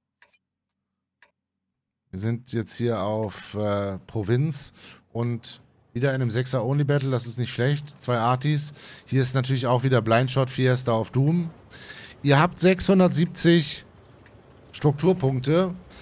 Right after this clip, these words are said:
und um keinen negativen Einfluss auf euer Team zu haben, müsst ihr im Prinzip eigentlich nur roundabout drei Schüsse machen, also sechshundertsechzig Schaden.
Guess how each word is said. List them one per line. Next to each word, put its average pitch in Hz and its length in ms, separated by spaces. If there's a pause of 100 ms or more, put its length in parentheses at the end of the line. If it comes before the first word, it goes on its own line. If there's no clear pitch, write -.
(160)
und 156 380
um 156 400 (340)
keinen 196 360
negativen 175 520
Einfluss 170 460
auf 156 100
euer 156 180
Team 180 220
zu 165 140
haben, 139 480
müsst 160 200
ihr 170 120
im 143 80
Prinzip 165 380 (580)
eigentlich 165 500
nur 165 420
roundabout 147 600
drei 139 240
Schüsse 147 300
machen, 127 400
also 120 260
sechshundertsechzig 127 760
Schaden. 139 400